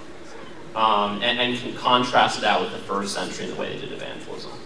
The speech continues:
So my first question would be, right, as a church that bases itself in the scriptures and sees the scriptures even challenging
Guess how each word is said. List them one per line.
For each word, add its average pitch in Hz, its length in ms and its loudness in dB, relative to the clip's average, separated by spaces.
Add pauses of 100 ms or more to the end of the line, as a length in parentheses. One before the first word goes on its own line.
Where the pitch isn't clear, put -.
(320)
So 156 160 4
my 151 160 10
first 190 480 4
question 131 400 4
would 92 140 -6
be, 82 240 -6 (160)
right, 110 120 0
as 120 220 4
a 123 80 0
church 113 380 -2
that 98 160 -6
bases 104 380 -2
itself 95 400 0
in 95 40 -8
the 92 80 -4
scriptures 107 560 -4
and 92 80 -8
sees - 200 -6
the - 60 -8
scriptures - 460 -4
even 98 180 -10
challenging 110 840 -4